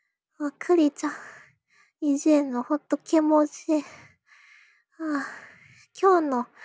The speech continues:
ご飯は何を食べましたか？あ、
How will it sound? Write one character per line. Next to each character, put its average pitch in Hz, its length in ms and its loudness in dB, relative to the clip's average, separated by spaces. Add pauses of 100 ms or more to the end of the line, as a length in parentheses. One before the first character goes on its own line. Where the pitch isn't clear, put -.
(580)
ご 320 120 4
飯 320 200 6
は 262 160 4
何 285 380 6
を 262 40 0
食 269 260 2
べ 269 120 6
ま 269 260 0
し - 140 -12
た 254 100 2
か？ 277 420 6 (1700)
あ、 269 240 -8